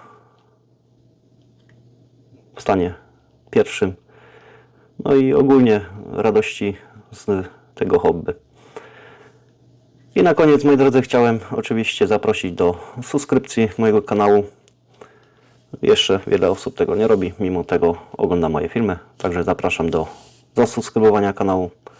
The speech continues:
Oraz chciałem podziękować obecnym subskrybentom za komentarze,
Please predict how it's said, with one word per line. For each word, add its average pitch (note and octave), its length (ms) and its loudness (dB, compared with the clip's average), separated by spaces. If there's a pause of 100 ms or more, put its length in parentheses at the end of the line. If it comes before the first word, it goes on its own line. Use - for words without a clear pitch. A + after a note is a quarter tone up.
(1000)
Oraz - 440 2 (340)
chciałem G2+ 500 0 (140)
podziękować - 640 -6 (140)
obecnym C#3 360 0
subskrybentom A2+ 720 -2 (200)
za F#2+ 300 -2 (160)
komentarze, A2+ 600 0